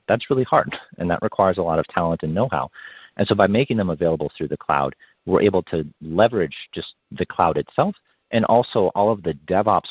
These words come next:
practices surrounding cloud compute technologies for continuously improving and upgrading our systems, providing high-quality access, et cetera.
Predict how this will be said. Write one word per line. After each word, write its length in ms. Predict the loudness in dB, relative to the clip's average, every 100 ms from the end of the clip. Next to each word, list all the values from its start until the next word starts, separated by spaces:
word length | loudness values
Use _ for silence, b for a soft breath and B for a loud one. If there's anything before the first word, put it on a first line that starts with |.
| -4
practices 760 | -2 -2 -4 -10 -10 -16 -18 -20 _ _
surrounding 460 | -8 0 2 2 0
cloud 300 | 0 0 0
compute 340 | -4 -6 -4
technologies 680 | -4 -4 0 2 2 0 -6 -6
for 260 | -4 -2 -2 _
continuously 760 | -4 -2 2 2 2 0 -2 0
improving 520 | -2 0 2 2 0
and 120 | -2 0
upgrading 460 | 0 2 0 0
our 120 | -2
systems, 460 | -4 -6 -4 -6 -6 B B -2
providing 400 | 4 4 4 0
high-quality 680 | 0 0 2 0 0 -2 -4
access, 420 | -6 -8 -12 -12 -18 -16
et 120 | -12 -6
cetera. 340 | -6 -6 -14